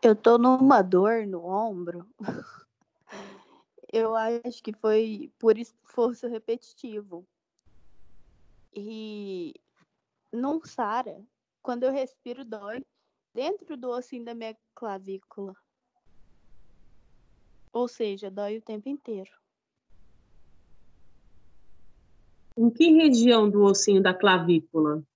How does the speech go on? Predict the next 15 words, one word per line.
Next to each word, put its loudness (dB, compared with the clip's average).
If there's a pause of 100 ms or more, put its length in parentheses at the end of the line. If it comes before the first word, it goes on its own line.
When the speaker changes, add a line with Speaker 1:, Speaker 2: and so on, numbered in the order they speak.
(460)
Speaker 2:
Mais 4
próximo, 4
mais 6
pra, 6
Speaker 1:
Dentro 2
Speaker 2:
pra 8
Speaker 1:
da -
Speaker 2:
dentro? 2
Speaker 1:
saboneteira. -4 (1900)
Speaker 2:
Entendi. 0 (140)
Speaker 1:
Dentro -2
da -8
saboneteira, -16
assim, -16
ó. -14